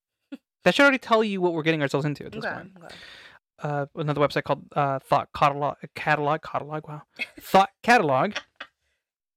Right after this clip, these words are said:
Speaker 2: Already with the accents. Uh, twenty facts about the Pukwudgie, the mischievous creature who lurks in forests.
Speaker 1: Mm.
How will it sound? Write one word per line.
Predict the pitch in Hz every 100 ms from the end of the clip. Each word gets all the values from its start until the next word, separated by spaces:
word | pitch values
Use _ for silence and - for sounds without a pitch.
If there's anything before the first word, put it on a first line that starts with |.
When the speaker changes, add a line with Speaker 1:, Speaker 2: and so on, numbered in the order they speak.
| _ - -
Speaker 2:
Already | 147 139
with | 135
the | 135
accents. | 135 - 131 - - _ _ _ -
Uh, | 160
twenty | 147 - 175 180
facts | - 160 -
about | 156 147
the | -
Pukwudgie, | - 147 147 143 143 165 _ -
the |
mischievous | 151 165 - 160 156 151
creature | - 160 - 139 131
who | 147 139
lurks | 139 - -
in | 131
forests. | - 135 175 - - _ -
Speaker 1:
Mm. | 202 180 156 170